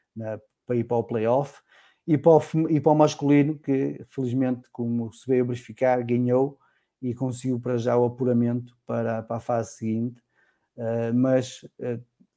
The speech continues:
ter uma newsletter só para comunicar futebol e, e pouco mais, eh, acho que era, acho que é preciso rever, é, o marketing e a comunicação têm que rever um pouco a sua estratégia comunicativa com os sócios,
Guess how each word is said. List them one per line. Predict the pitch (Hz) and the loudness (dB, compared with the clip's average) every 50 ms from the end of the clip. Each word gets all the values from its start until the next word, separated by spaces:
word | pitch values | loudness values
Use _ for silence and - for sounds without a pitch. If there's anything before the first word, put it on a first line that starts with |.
| _ _ | _ _
ter | - 151 147 | 2 4 6
uma | 143 147 147 | 8 8 6
newsletter | 151 147 139 135 147 143 131 117 131 120 | 6 4 4 6 6 6 6 6 0 -6
só | 110 - 147 139 | -4 2 2 2
para | 120 - 139 | 2 2 -2
comunicar | 127 - 135 139 139 131 127 - 139 135 131 127 117 127 127 120 | -4 -2 -2 -2 -2 -2 -2 0 0 0 0 0 -2 -4 -8 -10
futebol | - - - 127 120 - 123 127 135 131 131 123 117 113 - _ _ _ _ _ _ _ _ _ | -14 -14 -14 -14 -10 -6 0 4 6 6 6 6 4 2 -4 _ _ _ _ _ _ _ _ _
e, | 123 120 123 131 | -12 -10 -6 -6
e | 127 | -4
pouco | 120 - 139 117 - - | 2 2 2 2 2 0
mais, | 127 123 123 123 127 127 120 - - - - | 0 2 2 2 0 -2 -6 -10 -14 -12 -8
eh, | - 123 120 - | -6 -6 -4 -2
acho | 131 127 120 - | -4 -4 -4 -2
que | - 139 | 2 2
era, | 131 123 135 135 - | 4 4 4 2 2
acho | 151 143 139 - | 0 0 0 2
que | - | 2
é | 147 143 | 2 2
preciso | 143 - - - 160 147 135 117 117 | 2 -2 -2 2 4 4 4 4 2
rever, | 139 147 135 147 143 139 | 0 2 6 8 8 8
é, | 143 143 135 123 120 - - - - - | 8 6 4 0 -4 -14 -20 -20 -18 -8
o | 135 | 0
marketing | 139 151 160 160 147 - - 156 | 6 8 8 8 8 4 0 0
e | 151 | 0
a | 143 | 0
comunicação | 151 151 151 147 147 151 143 - - 151 151 143 | 0 0 -2 0 0 0 -2 0 2 2 2 2
têm | 143 151 143 143 | 2 2 2 2
que | 139 139 123 | 2 0 -2
rever | - 139 139 120 135 139 135 135 135 - _ _ _ _ _ _ _ - | 0 0 2 4 4 4 2 2 0 -4 _ _ _ _ _ _ _ -6
um | - 139 120 | -4 -4 0
pouco | 123 147 139 135 143 | 4 4 4 4 4
a | 143 | 0
sua | 139 - - 147 143 | 0 2 2 2 2
estratégia | 139 143 - 143 135 - 135 135 127 117 127 120 - 135 120 | 2 2 -2 -4 -4 0 0 -2 0 -2 -4 -4 -4 -4 -4
comunicativa | - - 139 139 131 - - 127 120 - 131 127 120 127 | -2 -4 -4 -4 -2 -2 -4 -4 -4 -2 -2 0 0 -2
com | 120 - 120 120 | -2 -2 -2 -2
os | 117 117 - | -2 -4 -4
sócios, | - 120 123 123 120 - - - - _ | -4 -2 -2 -2 -4 -6 -16 -20 -20 _